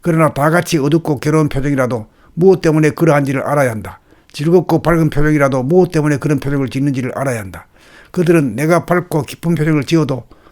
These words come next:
흡족해서 그런 표정을 지은 것이 아니라는 것을 까마득하게 모른다. 자기의 생각과 느낌과 감정을 돌아볼 줄 모르다가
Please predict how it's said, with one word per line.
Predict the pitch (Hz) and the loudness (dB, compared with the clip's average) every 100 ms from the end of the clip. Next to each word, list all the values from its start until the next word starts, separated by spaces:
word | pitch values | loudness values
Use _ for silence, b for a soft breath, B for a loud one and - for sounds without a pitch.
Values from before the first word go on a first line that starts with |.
| b | b
흡족해서 | 165 - 190 165 160 | -10 0 2 2 2
그런 | 151 151 | 0 0
표정을 | 139 151 143 | 0 -2 -2
지은 | 135 147 | -2 -2
것이 | 143 120 | -2 -4
아니라는 | 107 151 175 151 | -4 0 0 0
것을 | 143 147 - | -2 -6 -6
까마득하게 | 143 156 160 165 143 | -6 -2 -2 0 -2
모른다. | 123 110 104 _ _ b b b b b b | -4 -8 -12 _ _ b b b b b b
자기의 | 135 175 185 | 0 4 4
생각과 | 170 160 170 160 160 139 | 4 2 0 2 0 0
느낌과 | 139 170 160 147 | 0 0 0 0
감정을 | - 139 156 160 135 | -2 0 2 2 0
돌아볼 | 170 156 147 | 0 0 0
줄 | 135 | -4
모르다가 | 127 131 123 147 117 | -4 -2 -2 -2 -6